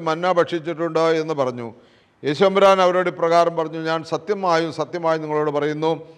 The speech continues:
സ്വർഗത്തിൽ നിന്ന് സാക്ഷാൽ അപ്പം നിങ്ങൾക്ക് തരുന്നത് എൻ്റെ പിതാവാണ്. എന്തെന്നാൽ ദൈവത്തിൻ്റെ അപ്പം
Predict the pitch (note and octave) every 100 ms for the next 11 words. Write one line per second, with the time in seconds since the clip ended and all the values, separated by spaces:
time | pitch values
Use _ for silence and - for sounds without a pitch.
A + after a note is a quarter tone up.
0 | - _ _ - E3 F#3 A3+ F3+ G3 F#3+
1 | F#3 F3+ F3+ - - _ _ - E3+ G3+
2 | G3+ G#3+ G3+ F#3 F3 F3 F3 D#3+ E3+ E3
3 | E3 D#3+ D3 D3 D3 D3+ D3+ D3+ D3 D3
4 | D#3 D3+ B2+ - - _ - B2+ E3 E3
5 | E3 D#3 C#3+ D#3